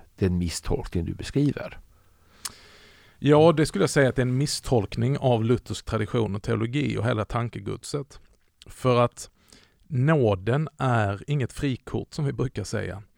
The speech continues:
Speaker 2: som om intet gör precis det du sa, Guds helighet, som intet gör hans bud. "Men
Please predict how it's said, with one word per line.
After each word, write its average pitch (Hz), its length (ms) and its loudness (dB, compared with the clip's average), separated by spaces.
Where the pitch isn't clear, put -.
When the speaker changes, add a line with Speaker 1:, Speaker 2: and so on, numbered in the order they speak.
Speaker 2:
som 120 500 0
om 127 260 2
intet 139 520 0
gör 120 140 2
precis - 380 -4
det 117 100 2
du 104 120 -4
sa, 104 220 -2
Guds 101 380 -4
helighet, 113 1000 -4
som 117 260 -2
intet 135 560 -2
gör 107 140 0
hans 101 320 -4
bud. 104 540 -2
"Men 123 640 0